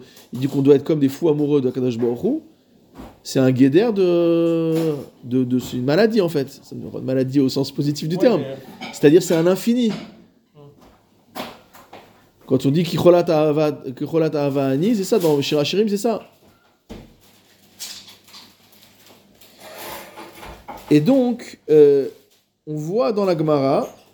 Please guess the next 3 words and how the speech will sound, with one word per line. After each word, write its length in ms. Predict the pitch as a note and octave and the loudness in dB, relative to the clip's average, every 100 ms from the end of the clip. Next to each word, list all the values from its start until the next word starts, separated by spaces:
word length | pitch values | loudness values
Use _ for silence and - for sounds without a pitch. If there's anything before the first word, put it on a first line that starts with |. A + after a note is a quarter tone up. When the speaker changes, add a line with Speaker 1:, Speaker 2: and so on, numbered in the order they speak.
| _ _ _ _ _ _ _ _ _ | _ _ _ _ _ _ _ _ _
Speaker 1:
que 420 | - A3 G3+ E3+ - - _ _ _ _ _ _ _ _ | 2 4 4 2 -6 -20 _ _ _ _ _ _ _ _
Kol 480 | - B3+ B3+ G#3 - _ - | 2 4 4 0 -4 _ -4
et 640 | D3 C#3 C3+ C3+ C3 A#2+ | 0 0 0 -2 -4 -8